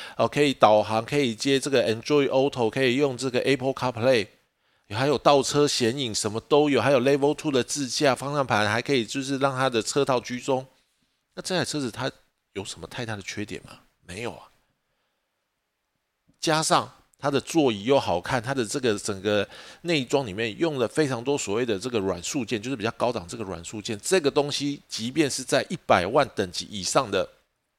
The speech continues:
休旅车，有些的这一些内装的饰板，它的塑料感还是非常重，它还是用那种很廉价的硬塑胶啊。那我觉得这一点M G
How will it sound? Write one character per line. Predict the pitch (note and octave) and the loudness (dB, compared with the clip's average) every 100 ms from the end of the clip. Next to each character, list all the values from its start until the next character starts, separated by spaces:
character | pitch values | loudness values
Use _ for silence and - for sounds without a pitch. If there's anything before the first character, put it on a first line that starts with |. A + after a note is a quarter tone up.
| _ _ _ _ _ _ _ | _ _ _ _ _ _ _
休 | - C3 | -4 -2
旅 | G2+ | -2
车， | - G2 - _ _ _ | -2 -4 -4 _ _ _
有 | - G#2 | 0 0
些 | F#2+ - C#3 | 2 0 0
的 | A#2 | 0
这 | A2+ | 0
一 | B2+ | 0
些 | A#2 | 0
内 | B2 B2 | -4 -4
装 | A2+ A2 | -4 -6
的 | |
饰 | - A#2+ | -4 -4
板， | F#2+ | -6
它 | F2 | -6
的 | A#2+ | -4
塑 | A2+ - A#2 | -4 -4 -4
料 | G#2+ | -6
感 | D#2+ | -8
还 | |
是 | F2+ | -10
非 | G#2+ | -6
常 | F#2 | -6
重， | E2 G2 | -6 -6
它 | G#2+ | -6
还 | A#2+ | -6
是 | A#2 | -6
用 | C3 A#2+ | -6 -6
那 | |
种 | A2+ | -8
很 | F#2 E2+ | -8 -6
廉 | F2 F2 | -6 -6
价 | G#2+ | -6
的 | F#2+ G#2+ | -6 -8
硬 | F2+ | -12
塑 | - | -12
胶 | E2+ E2+ | -12 -12
啊。 | - - _ _ _ _ _ _ _ _ _ - | -14 -20 _ _ _ _ _ _ _ _ _ -2
那 | E3+ | 0
我 | B2 | 0
觉 | G2 | 0
得 | G#2 | -2
这 | - E3 | 0 2
一 | D3+ D3+ | 2 2
点 | G#2+ E2 _ _ _ | 0 -2 _ _ _
M | - F#2+ | -10 -8
G | A2 A#2 A2+ | -4 -4 -6